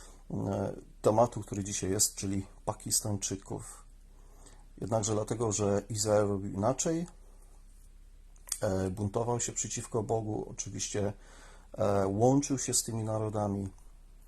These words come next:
łączył się nawet w paleniu dzieci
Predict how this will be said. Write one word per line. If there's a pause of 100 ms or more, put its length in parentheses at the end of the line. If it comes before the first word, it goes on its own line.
(540)
łączył
się
nawet
w
paleniu
dzieci